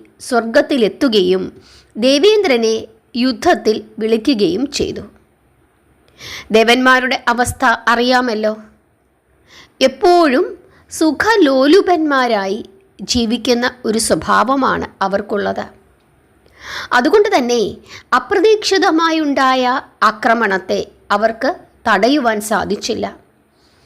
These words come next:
സ്വാഭാവികമായും യുദ്ധത്തിൽ ദേവന്മാർ പരാജയപ്പെട്ടു. ശുംഭനിശുംഭന്മാർ ഇന്ദ്രന്റെ മാത്രമല്ല, അഷ്ടദിക്പാലകന്മാരുടെ എല്ലാവരുടെയും അധികാരം സ്വയം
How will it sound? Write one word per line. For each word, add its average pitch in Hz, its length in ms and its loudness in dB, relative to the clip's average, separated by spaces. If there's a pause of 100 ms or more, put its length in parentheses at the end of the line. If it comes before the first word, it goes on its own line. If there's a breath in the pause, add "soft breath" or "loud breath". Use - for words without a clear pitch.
(140)
സ്വാഭാവികമായും 302 1300 0
യുദ്ധത്തിൽ 240 580 -4 (140)
ദേവന്മാർ 226 600 2 (200)
പരാജയപ്പെട്ടു. 208 960 -2 (1500 loud breath)
ശുംഭനിശുംഭന്മാർ 330 1300 2 (1120)
ഇന്ദ്രന്റെ 415 500 4
മാത്രമല്ല, 233 960 0 (580 loud breath)
അഷ്ടദിക്പാലകന്മാരുടെ 277 1800 0
എല്ലാവരുടെയും 247 1000 2 (200)
അധികാരം 196 800 -2 (520 loud breath)
സ്വയം 302 440 2